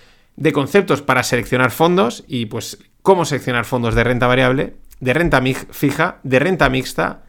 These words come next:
de materias primas y alternativos. Está, aquí es donde está la chicha, en este tipo de fondos que son los que te complementan muy bien en momentos como los que estamos. Eh, Fernando habla en el webinar, por ejemplo, de, de, de tema de divisas, ¿no? También muy interesante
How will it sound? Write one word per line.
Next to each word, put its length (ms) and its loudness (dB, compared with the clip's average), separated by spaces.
de 180 2
materias 400 2
primas 480 -2
y 140 0
alternativos. 720 0
Está, 240 -2
aquí 160 -2
es 80 2
donde 160 -2
está 380 0
la 240 0
chicha, 340 2
en 80 -4
este 180 -4
tipo 180 0
de 60 2
fondos 320 0
que 80 -2
son 140 -2
los 100 -4
que 80 -2
te 140 -4
complementan 640 2
muy 180 0
bien 280 -2
en 140 4
momentos 360 0
como 200 0
los 120 -2
que 100 -6
estamos. 440 -2
Eh, 220 2
Fernando 340 2
habla 160 6
en 60 2
el 80 2
webinar, 340 4
por 100 0
ejemplo, 240 2
de, 180 0
de, 240 -2
de 160 -4
tema 220 2
de 100 4
divisas, 460 0
¿no? 180 -6
También 280 -2
muy 200 2
interesante 680 -2